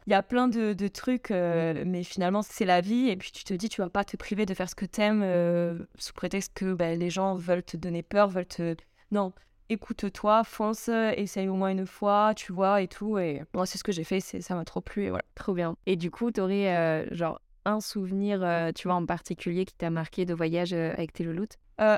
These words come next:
Speaker 1: un souvenir, ben, je dirais mon premier voyage en Suisse. Parce que c'était vraiment la Su-, la Suisse, c'était vraiment le pays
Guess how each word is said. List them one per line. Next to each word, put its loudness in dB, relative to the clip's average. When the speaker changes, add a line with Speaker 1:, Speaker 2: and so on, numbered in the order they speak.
Speaker 1:
un 4
souvenir, 2
ben, 2
je -10
dirais 0
mon 4
premier 0
voyage 2
en -2
Suisse. -10
Parce -16
que -6
c'était -4
vraiment 4
la 0
Su-, -8
la 2
Suisse, -4
c'était -4
vraiment 2
le 2
pays -2